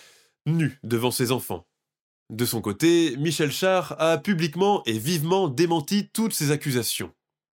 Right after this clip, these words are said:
L'affaire Geneviève Lhermitte demeure, jusqu'à aujourd'hui,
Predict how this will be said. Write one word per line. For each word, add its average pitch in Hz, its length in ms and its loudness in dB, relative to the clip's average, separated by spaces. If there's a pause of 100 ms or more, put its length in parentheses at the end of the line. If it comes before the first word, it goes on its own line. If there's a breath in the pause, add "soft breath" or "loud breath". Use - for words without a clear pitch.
(420)
L'affaire 170 480 2
Geneviève 127 460 0
Lhermitte 143 540 0
demeure, 151 760 0
jusqu'à 104 340 -4
aujourd'hui, 120 460 -2